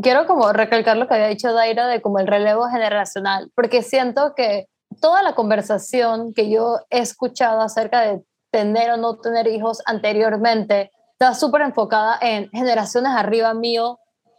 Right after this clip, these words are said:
y los factores de sus vidas que las llevaron a estas madres y madres en potencia a tomar la decisión de tener o no.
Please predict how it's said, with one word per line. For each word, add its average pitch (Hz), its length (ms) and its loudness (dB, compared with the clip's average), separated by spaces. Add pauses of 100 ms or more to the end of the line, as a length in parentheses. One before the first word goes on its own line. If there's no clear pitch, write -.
(100)
y - 380 -4 (100)
los 254 160 2
factores 254 640 2
de 233 120 0
sus 294 360 -2
vidas 277 680 -4
que 226 120 0
las 220 120 2
llevaron 226 500 2 (140)
a 214 160 0
estas 240 420 -4 (100)
madres 240 460 0
y 240 80 -4
madres 226 280 0
en 226 100 -4
potencia 220 520 -2
a 214 80 0
tomar 208 340 0
la 226 140 0
decisión 214 300 -2
de 226 100 -2
tener 196 320 0
o 202 80 0
no. 208 300 -2